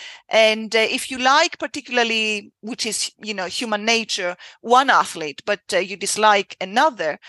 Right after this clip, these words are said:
you're more likely to give a certain training, uh, to that athlete that perhaps it's, um, better because you pay attention,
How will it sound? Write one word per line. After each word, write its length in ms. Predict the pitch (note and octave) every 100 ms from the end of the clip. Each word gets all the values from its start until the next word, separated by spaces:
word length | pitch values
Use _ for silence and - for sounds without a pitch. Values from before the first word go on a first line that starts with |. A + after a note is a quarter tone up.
| - - _
you're 200 | A3 A#3+
more 260 | A#3+ C#4 D4
likely 500 | C4+ C4 B3+ B3 A#3
to 140 | A#3+
give 640 | G3 - A3+ A3 A3 G3 -
a 180 | G3+ G3+
certain 380 | - A3+ A3+ A3
training, 680 | - A#3 A3 G#3+ G#3+ G#3 G#3 -
uh, 120 | G3 F#3+
to 320 | - G3 F#3+
that 200 | F#3 F3+
athlete 420 | F3 G3 - G3
that 160 | F3+ G3+ -
perhaps 540 | G#3+ A3 A#3+ - -
it's, 320 | G3 - -
um, 400 | F#3+ F3+ F#3+ F#3 F3 _ _ _
better 320 | G#3+ - C#4+ A#4+ - - - -
because 240 | - G#3 G3+
you 80 | G3+
pay 160 | F#3+
attention, 480 | F3 - F#3+ - F4